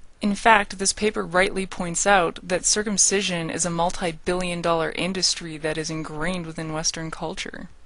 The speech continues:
It isn't unreasonable to be concerned with cultural biases promoting this procedure. A Cochrane review stated, "Circumcision practices are largely culturally determined,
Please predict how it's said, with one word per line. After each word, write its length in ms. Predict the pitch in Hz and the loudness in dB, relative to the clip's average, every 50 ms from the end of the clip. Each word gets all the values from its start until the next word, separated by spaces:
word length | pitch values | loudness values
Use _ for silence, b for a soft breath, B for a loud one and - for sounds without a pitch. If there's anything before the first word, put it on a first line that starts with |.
| - - | -4 -2
It 160 | 196 185 - | -2 0 2
isn't 300 | - 208 220 269 247 - - | 2 4 4 4 2 4 4
unreasonable 720 | - 208 202 185 196 214 233 214 208 190 175 170 156 147 | 4 4 4 2 0 0 0 0 0 0 0 0 0 0
to 80 | 156 - | -2 -4
be 120 | 165 175 | -6 -6
concerned 500 | 170 190 180 170 - - 202 202 208 196 | -4 -2 0 2 2 2 2 0 -2 -2
with 140 | 185 180 - | -4 -6 -6
cultural 400 | - - 185 175 - - 180 170 | -4 -2 -2 -2 0 0 -2 -2
biases 640 | 160 - 170 165 175 185 185 185 - - 175 156 156 | 0 2 2 4 4 4 2 2 0 -2 -2 -4 -4
promoting 500 | - - - 175 175 185 196 185 175 160 | -6 -6 -4 -4 -2 -2 -2 -4 -4 -4
this 140 | 151 151 - | -4 -4 -4
procedure. 640 | - - 151 - 165 151 - - - - - 185 B B B B B B B B B B B B B - 196 | -4 -6 -6 -6 -6 -8 -8 -8 -8 -8 -6 -8 B B B B B B B B B B B B B -4 -2
A 40 | |
Cochrane 400 | 175 - 220 220 247 - 254 226 | 4 6 6 6 6 6 4 2
review 320 | 214 196 180 190 220 220 202 | 2 0 0 0 0 2 4
stated, 720 | - - - - 220 220 226 220 180 151 - - - B B B B B B B - | 4 4 4 4 4 4 4 2 0 -2 -4 -6 -10 B B B B B B B -6
"Circumcision 720 | - - - 240 247 - 311 320 - - 247 220 240 240 | -2 0 0 0 0 0 0 2 2 2 2 2 2 0
practices 640 | 233 - - 196 185 196 - - 190 - - 190 180 180 | 0 2 2 2 2 2 0 -2 -2 -2 -2 -2 0 0
are 120 | 175 165 | 0 2
largely 420 | 160 165 165 180 190 208 214 220 | 4 4 4 4 2 0 -2 -4
culturally 640 | 202 - - - - 190 185 - - 190 185 180 180 | -6 -6 -6 -2 -2 -2 -2 -2 -4 -4 -4 -4 -4
determined, 760 | 165 170 160 - - - - 202 190 175 156 - - 220 | -4 -6 -8 -8 -8 -4 -4 -2 -2 -2 -4 -6 -8 -10